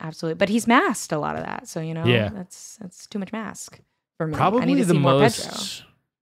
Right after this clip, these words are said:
Speaker 2: the handsomest, like, he, he doesn't always have a mustache,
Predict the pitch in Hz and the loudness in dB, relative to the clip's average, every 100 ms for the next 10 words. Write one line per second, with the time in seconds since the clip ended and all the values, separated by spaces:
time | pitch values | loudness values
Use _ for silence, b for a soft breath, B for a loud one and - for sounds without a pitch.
0 | _ _ - 135 104 131 143 156 147 131 | _ _ 0 2 4 2 2 0 0 0
1 | - - - - - - - 120 113 143 | -2 -8 -10 -10 -12 -12 -2 0 0 -4
2 | 175 156 185 226 165 123 117 123 131 156 | -4 0 4 6 4 0 2 2 2 2
3 | 147 160 160 - 196 190 | 2 0 -2 -2 -2 -2